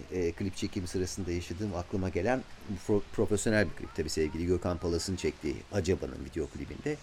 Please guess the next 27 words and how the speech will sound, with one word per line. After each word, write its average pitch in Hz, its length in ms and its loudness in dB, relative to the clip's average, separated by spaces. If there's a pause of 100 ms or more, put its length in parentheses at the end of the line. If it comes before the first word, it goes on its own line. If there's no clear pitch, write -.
(440)
E, 82 340 2
hatta 95 520 2
işte - 160 -4
YouTube'da 90 380 2
görürseniz 95 440 2
netliğiyle 85 420 0
falan 85 260 2
gösterdikleri 85 600 2
arkamda 107 440 4
bir 117 140 2
at 117 100 4 (120)
durur 78 220 0
benim. 92 180 -2 (640)
E, 104 240 2
bir 180 60 2
şekilde 147 340 4
ben 147 140 6
şarkı 143 320 8
söyledim 147 360 8
ve 160 60 6
o 139 140 6
klibin 143 240 4
aslında 139 280 4
son 147 220 8
sahnelerinden 78 720 4
biriydi 175 380 0
ve 190 140 4